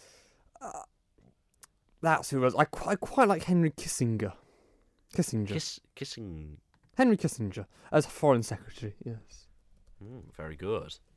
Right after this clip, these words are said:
Speaker 1: <laughs> Do you disagree with any of my
Speaker 2: <laughs>
Speaker 1: nominations?
Speaker 2: Uh, uh, not at the moment.
Speaker 1: Archibald has chosen the cabinet for this week.
Speaker 2: Maybe I will do the cabinet next week, and I, and you can see if you disagree with the
Speaker 1: Absolutely.
Speaker 2: options. That's a,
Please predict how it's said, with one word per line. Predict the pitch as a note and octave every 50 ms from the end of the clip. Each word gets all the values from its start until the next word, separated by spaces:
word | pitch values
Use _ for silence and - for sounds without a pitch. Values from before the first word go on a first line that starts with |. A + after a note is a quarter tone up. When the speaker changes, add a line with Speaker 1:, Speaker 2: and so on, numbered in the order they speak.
| _ _ _
Speaker 1:
<laughs> | E3 - _ _ _ - -
Do | - E3 - - - - - _ _ _ - - - - - - _ _ _ _ - A3
you |
disagree | F#3+ A3+ A3+ A3 E3+ F#3 C4 C#4 C#4
with | B3+ G#3+
any | F#3+ E3+ E3
of | D#3
my | D3 C#3+
Speaker 2:
<laughs> |
Speaker 1:
nominations? | C#3 C#3 C3+ C3 C3 B2+ B2 - - C3+ B2 A#2+ - C#4 B3 -
Speaker 2:
Uh, | - D#3+ E3+ D#3 - - - _ _ _ -
uh, | C#3+ C#3 C#3 C#3 D3 C#3+ C#3 C#3 C3+ C#3 C#3 - - _ -
not | C#3 D3 F3 - -
at | D#3 -
the | C#3+
moment. | B2+ A2+ G#2+ G#2 G2 G2 B3
Speaker 1:
Archibald | C#4+ B3 F3 E3+ F3 D#3+ A#2+
has | C3 B2 -
chosen | - - C4+ C4 F#3+ D3+ E3+ F3
the | F3 E3+
cabinet | - D4 C4+ C4+ C4+ C4+
for | - E4
this | - F4+ D#4+ -
week. | - D3+
Speaker 2:
Maybe | F3 G3 G#3 E3+ G3+ F#3
I | F3 E3+
will | E3 D3+ D3+
do | - C#3+ C3+
the | B2
cabinet | - C#3 B2+ A2 G#2 A2+ G2
next | C3+ E3+ E3 - - - -
week, | C3 G#2+ F#2+ - -
and | A#2 B2
I, | B2+ B2 -
and | - C#3 C3+
you | C3+ C#3+
can | - - C3 A#2+
see | - - C#3 C3+
if | B2 -
you | C3 B2+
disagree | - C3+ C3 - - A2 - C3+ C#3+ D3 C#3+ B2+
with | G2+ F#2+ A2+ -
the | A#2 -
Speaker 1:
Absolutely. | C4+ - F3 - - F3+ A#3+ C#4 A#3+ D3 C#3+ C3+
Speaker 2:
options. | A#2+ A2
That's | F3+ F3+ D#3+ -
a, | -